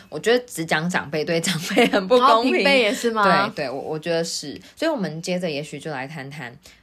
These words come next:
Speaker 1: 呃，所谓的关心和八卦和踩线，我觉得那是很不一样的。因为就，就像你刚前面讲的，如果这些真的都是关心的话，哎，奇怪，那为什么这些关心让我们这么不舒服？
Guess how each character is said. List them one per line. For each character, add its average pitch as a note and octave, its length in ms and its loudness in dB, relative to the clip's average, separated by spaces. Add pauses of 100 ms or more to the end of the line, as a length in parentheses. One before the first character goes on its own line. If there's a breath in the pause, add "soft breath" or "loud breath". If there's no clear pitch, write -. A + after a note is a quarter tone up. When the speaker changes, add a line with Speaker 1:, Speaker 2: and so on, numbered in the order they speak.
(140 soft breath)
Speaker 1:
呃， D3 440 -6
所 D3+ 200 -6
谓 D#4+ 120 -2
的 G3 120 -2
关 D3+ 340 -6
心 C#3 640 -10
和 D3 680 -8 (760 soft breath)
八 C#3 180 -2
卦 - 320 -2 (760)
和 C#3+ 340 -6 (160)
踩 - 300 -10
线， - 400 -6 (300)
我 D#3+ 100 -8
觉 E3 120 -4
得 E3+ 60 0
那 F3+ 140 0
是 F#3 140 -8
很 D#3 280 -12
不 D3 160 -8
一 B2 140 -10
样 B2 180 -10 (120)
的。 A1 180 -10
因 F#3 200 0
为 E3 340 0 (420 soft breath)
就， G3+ 140 -2
就 F#3+ 120 -6
像 F#3 200 -4
你 - 40 -12
刚 C3+ 160 -8
前 D#3 140 -12
面 C#3+ 180 -10
讲 F#2+ 240 -10
的， - 140 -8 (500 soft breath)
如 C#4+ 120 0
果 E4+ 120 2
这 D4 120 -2
些 C#4+ 120 2
真 C4+ 160 -4
的 A#3+ 80 -4
都 G3+ 160 -2
是 G#3 120 -6
关 E3+ 260 -4
心 F3+ 220 -4
的 D#3 120 -6
话， E3 180 -4
哎， G#3 140 -2
奇 - 200 -8
怪， E3+ 260 -4
那 E3+ 140 -4
为 F#3+ 160 0
什 F#3 120 -10
么 C3 140 -10
这 C#3+ 100 -12
些 D#3 200 -10
关 D3+ 240 -10
心 C#3+ 160 -12
让 D3 120 -8
我 A#2 40 -8
们 - 120 -14
这 - 120 -14
么 A2+ 100 -16
不 B2+ 100 -16
舒 A2+ 300 -16
服？ - 260 -20